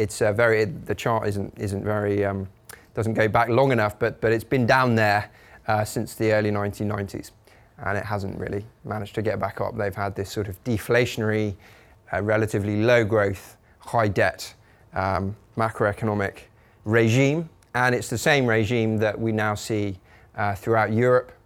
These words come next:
essentially, and in the U K, and, uh, in a number of other countries, uh, uh, more similar to yourselves, uh, such as Canada, for example, um, Switzerland, Sweden.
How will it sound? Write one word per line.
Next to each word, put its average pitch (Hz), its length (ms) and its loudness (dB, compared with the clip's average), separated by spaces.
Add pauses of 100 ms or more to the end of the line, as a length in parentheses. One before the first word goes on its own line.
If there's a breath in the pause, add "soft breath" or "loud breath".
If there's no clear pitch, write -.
essentially, 113 600 -2
and 90 100 -6
in 101 120 -4
the 101 80 -6
U 98 140 -6
K, 107 380 0 (720 soft breath)
and, 101 420 -2
uh, 101 220 0
in 104 140 -2
a 101 60 -2
number 101 260 0
of 101 80 -2
other 101 400 2 (380 soft breath)
countries, 107 640 0 (100)
uh, 101 240 2 (160)
uh, 98 160 -2 (260)
more 107 260 -2
similar 110 320 0
to - 140 -8
yourselves, 101 680 -2 (520 soft breath)
uh, 101 140 -2
such 98 240 -4
as 104 80 -6
Canada, 104 360 0
for 101 160 -6
example, 98 560 -2 (1160)
um, 104 240 -2
Switzerland, 104 640 -4
Sweden. 101 500 -6